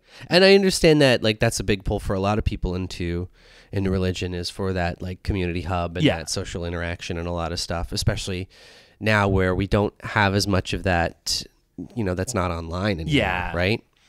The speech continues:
Speaker 1: So I, I under-, I understand that side of it.
Speaker 2: Yeah.
Speaker 1: But at the same time, it's just, it doesn't, it doesn't feel, it doesn't feel worth it.
Speaker 2: Yeah.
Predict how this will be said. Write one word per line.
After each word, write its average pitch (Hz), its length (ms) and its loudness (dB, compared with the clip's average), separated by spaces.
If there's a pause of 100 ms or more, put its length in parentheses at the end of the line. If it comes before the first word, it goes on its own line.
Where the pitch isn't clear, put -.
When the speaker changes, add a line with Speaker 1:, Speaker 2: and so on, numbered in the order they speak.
(360)
Speaker 1:
So 127 300 2
I, 131 180 4
I 135 200 2
under-, 147 400 4
I 135 140 6
understand 120 880 2
that 110 340 2 (380)
side 143 680 2
of 85 140 -4
it. 78 340 -12 (200)
Speaker 2:
Yeah. 80 360 -4 (180)
Speaker 1:
But 117 160 0
at 117 120 -2
the 113 80 -6
same 113 260 2
time, 110 500 0
it's 87 160 -6
just, - 300 -10
it 95 140 -8
doesn't, 92 320 -2 (1080)
it - 60 -20
doesn't 92 260 -8
feel, 95 360 -4 (400)
it - 80 -20
doesn't 107 220 -6
feel 87 200 -4
worth - 340 -10
it. 151 60 0
Speaker 2:
Yeah. 107 160 2